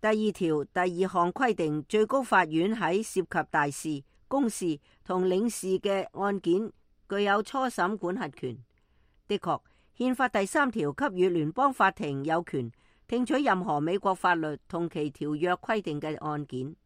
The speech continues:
涉及國際海洋法嘅案件，以及不同州政府嘅土地贈與衝突，以及當事人住喺不同州或者其中一方係外國或者外國公民嘅案件。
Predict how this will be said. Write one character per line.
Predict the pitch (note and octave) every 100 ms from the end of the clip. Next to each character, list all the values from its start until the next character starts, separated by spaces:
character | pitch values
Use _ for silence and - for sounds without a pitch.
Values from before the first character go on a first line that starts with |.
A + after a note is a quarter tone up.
| _ _ _
涉 | -
及 | A#3 G#3+ F#3+
國 | - G#3+
際 | G3 G#3+ G#3
海 | G3+ B3+
洋 | E3+
法 | C#3 F3+ D#3+
嘅 | E3+ D#3
案 | D#3+ D#3
件， | C#3+ C3+ E3+ _ _
以 | - A3
及 | A3+ G3+ -
不 | C4+
同 | G#3 D3
州 | - B3+
政 | A#3 F#3+
府 | F3+ E3 F#3+
嘅 | F#3 E3
土 | D#3+ F3+ G#3+
地 | F#3 D#3+
贈 | D#3+ D#3
與 | D3+ D#3
衝 | - F#3+
突， | E3 C3 - _ _ _ _ _
以 | - G#3
及 | A3+ G3+ -
當 | C#4
事 | B3 G3+
人 | E3+ C#3 C3+
住 | - F3
喺 | F3 F#3
不 | G#3+
同 | A#3 C#3+ B2
州 | - E3 E3 _ _ -
或 | G3+
者 | G3+ A3+
其 | A#3+ E3
中 | - A#3+ A#3
一 | A3
方 | B3 A3 G#3+
係 | A3 E3+ F3
外 | F3 F3
國 | - F#3 E3+
或 | - E3
者 | D#3+ F#3+
外 | G3+ D#3
國 | F3
公 | F3 B3 G#3+
民 | C3+ B2
嘅 | C#3
案 | C3+ C3+
件。 | C3+ B2+